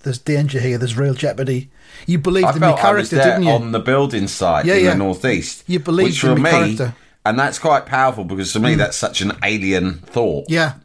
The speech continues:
Speaker 1: yeah.
Speaker 2: Like a building site in the northeast
Speaker 1: Yeah.
Speaker 2: of England, and yet you somehow put me there.
Speaker 1: And I was, I was, so I'm doing this, we're doing this improvisation. It lasted about five minutes maximum. So we're doing this, and that was it. We were in and out.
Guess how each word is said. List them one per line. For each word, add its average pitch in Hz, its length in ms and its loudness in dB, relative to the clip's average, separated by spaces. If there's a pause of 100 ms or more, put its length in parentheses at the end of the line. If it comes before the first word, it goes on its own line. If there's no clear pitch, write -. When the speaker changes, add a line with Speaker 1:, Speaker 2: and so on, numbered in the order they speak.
(180)
Speaker 1:
yeah. 160 180 0
Speaker 2:
Like 80 80 0
a 80 40 -6
building 90 360 0
site 82 340 0
in 85 100 -4
the 87 80 0
northeast 85 500 0
Speaker 1:
Yeah. 82 40 -6
Speaker 2:
of 76 60 -4
England, 78 360 -4
and 104 200 -2
yet 110 160 -4
you 110 120 -2
somehow 107 420 0
put - 240 -6
me 87 80 -6
there. 73 240 -6 (400)
Speaker 1:
And 196 100 0
I 233 60 2
was, 220 260 -2
I 233 60 0
was, 226 240 0
so 233 100 0
I'm 214 100 -2
doing 254 260 0
this, 147 180 -2
we're 180 40 -4
doing 190 200 0
this 180 120 -4
improvisation. 156 600 -2
It 147 60 0
lasted 156 260 -4
about 123 180 -4
five 139 240 0
minutes 143 240 -2
maximum. 139 640 -4
So - 140 -6
we're 139 80 -2
doing 151 260 0
this, 120 240 -6
and 156 100 -2
that 160 60 -2
was 147 100 0
it. - 220 -4
We 135 80 -6
were 143 80 -4
in 156 160 0
and 147 80 2
out. 170 240 0